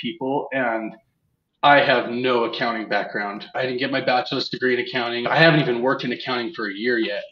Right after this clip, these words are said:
You know, I just started last March. So I took far, I studied for far and took far without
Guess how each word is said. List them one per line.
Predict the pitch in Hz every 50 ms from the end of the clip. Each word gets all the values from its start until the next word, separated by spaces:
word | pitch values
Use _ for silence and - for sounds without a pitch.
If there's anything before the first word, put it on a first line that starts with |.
| _ -
You | 117
know, | 113 104 101
I | 104 110 -
just | 120 120 -
started | - - 123 117 117 113 107
last | 110 107 107 - - 113
March. | 110 110 107 101 98 - - -
So | - 113 107 101 - - _ _ _ _ _ _ _ _ -
I | 139 143 139 143
took | - - - 160 160 -
far, | - - - 113 104 107 113 131 135
I | 127 120
studied | - - - 127 123 135 135 135 -
for | 139 127 -
far | - 131 120 127
and | 123 123
took | - - 139 - - -
far | - 107 107 110 120 135 143 139 - _ -
without | 131 131 127 - 120 117 113 113 113 110